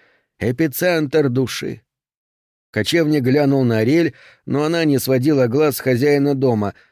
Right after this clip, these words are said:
а тот сказал Терри: "Давай, не стесняйся. Не ты первый ее нашел, но ты самый молодой из всех.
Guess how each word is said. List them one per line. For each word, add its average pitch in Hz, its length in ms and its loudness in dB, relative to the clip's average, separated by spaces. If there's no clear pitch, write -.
а 82 120 -10
тот 135 200 -4
сказал 113 400 -2
Терри: 71 320 -14
"Давай, 135 340 2
не 151 240 0
стесняйся. 101 720 -6
Не 180 180 0
ты 147 220 0
первый 151 400 2
ее 135 160 4
нашел, 117 420 -2
но 147 120 -2
ты 151 160 0
самый 147 400 0
молодой 127 460 2
из 113 100 -6
всех. - 300 -8